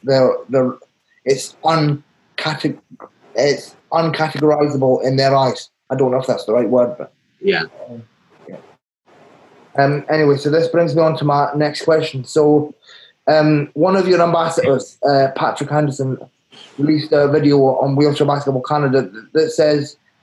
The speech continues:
Speaker 1: I believe the quote in it is, "We are all equal when we sit in a chair." However, some would argue that, that this does not apply to people that are registered blind or those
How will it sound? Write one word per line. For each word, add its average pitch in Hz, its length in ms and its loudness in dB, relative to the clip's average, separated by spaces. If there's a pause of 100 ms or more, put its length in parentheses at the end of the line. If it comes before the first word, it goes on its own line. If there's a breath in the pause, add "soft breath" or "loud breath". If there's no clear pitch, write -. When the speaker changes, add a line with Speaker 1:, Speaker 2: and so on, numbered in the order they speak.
Speaker 1:
I - 40 -10
believe 151 280 2
the 151 60 0
quote 156 280 0
in 147 100 2
it 147 100 0
is, 143 360 0
"We 151 140 6
are 151 140 2
all 170 340 4
equal 147 440 0 (320)
when 143 160 0
we 143 120 2
sit 139 220 -4
in 139 80 -2
a 139 80 -4
chair." 139 360 0 (600)
However, 170 480 2
some 185 300 -2
would 180 140 2
argue 170 360 2
that, 139 340 -6
that 165 180 -2
this 170 180 -2
does 156 200 0
not 160 180 2
apply 135 500 -2 (500)
to 156 80 0
people 160 380 -2
that 151 80 2
are 143 80 4
registered 156 500 0
blind 139 520 0
or 151 260 4
those 156 440 2